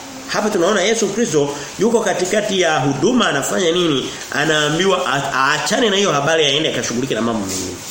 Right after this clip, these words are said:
Sio kwa bahati mbaya. Okay. U-, u-, u-, unaweza kusema huu mstari mbona kama unakuja kuleta mgawanyiko sasa? Yaani, u-, hata watu wa ndani wanashambuliwa. Biblia inasema ndio. Hata wa ndani nao wanashambuliwa. Wana-,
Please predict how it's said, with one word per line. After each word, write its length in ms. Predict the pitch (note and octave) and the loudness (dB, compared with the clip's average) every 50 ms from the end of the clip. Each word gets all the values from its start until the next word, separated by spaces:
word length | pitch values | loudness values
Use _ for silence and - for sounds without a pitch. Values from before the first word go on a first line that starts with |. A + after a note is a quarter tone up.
| - - - - - - - - | -14 -14 -14 -16 -16 -16 -10 -6
Sio 220 | - - - D4 | -2 0 2 2
kwa 100 | G#3 G#3 E3 | 2 2 0
bahati 260 | D3+ C#3+ B2 C3+ - | 0 0 -2 -2 -2
mbaya. 240 | A2+ G#2+ G2 F#2 - - - - - - - - - - | -2 -2 -2 -4 -6 -10 -12 -12 -12 -14 -14 -8 -4 -4
Okay. 300 | - - - C3 - - - - - - - - - - - - | -2 -2 -2 -2 -2 -4 -6 -10 -14 -14 -16 -16 -16 -14 -8 -4
U-, 40 | B3+ | -4
u-, 40 | B3 - - - - - A4 - - | -4 -2 -2 -4 -4 -4 -4 -4 -2
u-, 80 | B3+ - - - - - - - - | -4 -4 -4 -6 -8 -8 -8 -6 -2
unaweza 200 | B3+ C4 C4 A#3+ | -2 0 0 2
kusema 220 | A#3+ G#3+ A#3 B3 A#3 | 2 2 4 4 4
huu 160 | A#3+ C#4 C4+ | 4 4 4
mstari 320 | G#3+ F3 - A3 A3 G3 | 2 2 2 2 2 2
mbona 180 | F#3+ A3+ A3+ F#3 | 2 2 2 2
kama 180 | F3 G#3 G3+ E3 | 2 2 2 2
unakuja 360 | C#3 A#2+ G#2+ - G#3+ G3+ C#3+ | 2 0 0 0 0 0 0
kuleta 380 | - - - D3+ E3 D#3+ C#3+ A2+ | 0 0 0 0 2 2 0 0
mgawanyiko 600 | A2+ G#2+ A2 G#2+ A2+ B2 D3+ F3 E3+ D3 B2+ - | 0 0 0 0 0 2 0 0 0 0 0 0
sasa? 300 | - C#3+ C3 - - F2+ - - - - - - - - - | 0 -2 -4 -6 -6 -8 -10 -12 -14 -14 -14 -14 -12 -6 -2
Yaani, 560 | G#3+ A#3+ B3 B3 A#3+ A#3 A#3+ A#3 B3 - - - - - - - - - - - - - - - - - - A#2 | 0 2 4 4 4 4 2 2 0 -2 -4 -6 -10 -14 -16 -16 -16 -16 -16 -18 -18 -18 -18 -18 -18 -14 -10 -8
u-, 220 | A2 - E3+ D3+ C#3+ - - - - - - - - - - - | -6 -6 -6 -8 -8 -10 -12 -12 -14 -14 -14 -14 -14 -10 -4 -2
hata 300 | F3 A3+ C4+ C4+ C4+ C4 | 0 0 2 2 2 4
watu 220 | B3+ C#4+ C#4+ C4 A#3+ | 4 4 4 4 4
wa 60 | G#3 | 4
ndani 200 | G#3 C4 C#4 C4 | 4 4 4 4
wanashambuliwa. 580 | A#3 G#3+ G3 - G3 G3 F#3+ A3+ C4 A#3+ E3 | 2 2 2 2 0 0 2 2 2 2 2
Biblia 220 | D3 F3 F#3 B3+ C4+ | 2 2 2 2 2
inasema 260 | G#3+ - A#3+ B3+ G#3+ | 2 2 2 2 4
ndio. 340 | F#3+ F#3+ B3+ A3+ D#3+ D3+ - - - - - - - - - - - - - - | 4 4 4 4 2 2 0 -2 -6 -8 -10 -14 -16 -16 -16 -16 -16 -16 -16 -8
Hata 220 | - F3 G#3+ A3 G#3+ | -4 -2 0 2 2
wa 80 | F#3+ | 2
ndani 220 | E3+ F#3 A3+ A#3+ A3 | 2 2 2 4 4
nao 120 | G#3 G#3+ | 4 4
wanashambuliwa. 580 | G#3 F3+ D#3+ C#3+ D3+ C#3 C#3 D#3 F3 D3 A2+ - | 4 2 2 0 0 0 0 2 2 2 2 2
Wana-, 200 | A2+ C3+ D3+ C#3+ | 0 0 0 -2